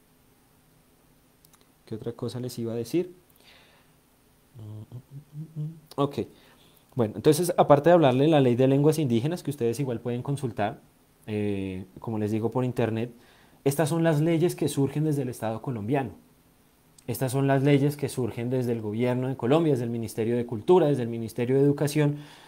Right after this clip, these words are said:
pero sería también de mi parte desconocer que las mismas comunidades indígenas,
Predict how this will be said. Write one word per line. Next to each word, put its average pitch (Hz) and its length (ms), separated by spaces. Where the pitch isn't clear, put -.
pero 135 720
sería 147 520
también 139 360
de 135 80
mi 151 120
parte 165 300
desconocer 147 640
que 156 100
las 123 180
mismas 151 360
comunidades 135 540
indígenas, 139 540